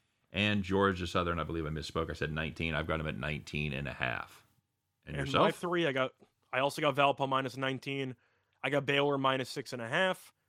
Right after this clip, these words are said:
Speaker 2: and I have U C F minus twelve and a half.
Speaker 1: There you go, guys. Hey, it's five o'clock Eastern time on Friday. Let's get the fuck out of here. What do you say?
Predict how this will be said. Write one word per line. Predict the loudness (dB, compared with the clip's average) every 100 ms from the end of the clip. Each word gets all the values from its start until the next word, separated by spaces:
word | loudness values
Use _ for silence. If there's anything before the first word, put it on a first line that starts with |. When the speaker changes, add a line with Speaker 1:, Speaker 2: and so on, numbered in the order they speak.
| _
Speaker 2:
and | 2
I | 2
have | 2
U | 0 -2
C | -2 -2
F | -2 -2
minus | -4 -4 -4 -10
twelve | -8 -8 -8
and |
a | -14
half. | -16 -18 _ -20 -20 _ _
Speaker 1:
There | 10 12
you | 12
go, | 12
guys. | 12 12 12 10
Hey, | 4 8 10 10 6
it's | 4 2
five | 10 12 12
o'clock | 8 10 12 12 8
Eastern | 4 6 6 4
time | 8 10 12 10
on | 8 8 8
Friday. | 6 10 12 12 8
Let's | 6 2
get | 2 -2
the | 0
fuck | 0 6
out | 6 8
of |
here. | 6
What | 4
do | 4
you | 4
say? | 6 6 4